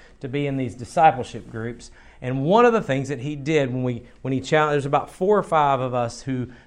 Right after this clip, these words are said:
who he had said, "Hey, I wanna gather with you guys and study the Bible together and pray together." And within the first couple of weeks, he challenged us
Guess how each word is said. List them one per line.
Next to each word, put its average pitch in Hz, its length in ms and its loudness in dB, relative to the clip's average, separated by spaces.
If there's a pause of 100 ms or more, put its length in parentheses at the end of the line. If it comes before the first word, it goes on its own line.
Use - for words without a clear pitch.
who 135 100 -4
he 135 80 2
had 143 160 -4
said, 143 140 -2
"Hey, 160 140 2
I 170 60 6
wanna 170 200 2
gather 139 400 4
with 131 120 -4
you 127 120 -8
guys 120 320 -4
and 113 80 -10
study 147 260 -2
the 135 80 -4
Bible 117 300 0
together 113 340 -6
and 101 100 -12
pray 127 200 -6
together." 110 400 -8 (420)
And 151 240 -4
within 165 320 2
the 208 100 6
first 180 240 2
couple 147 220 -4
of 143 60 -4
weeks, 143 300 -8
he 147 140 -10
challenged 180 640 -4
us 120 400 -4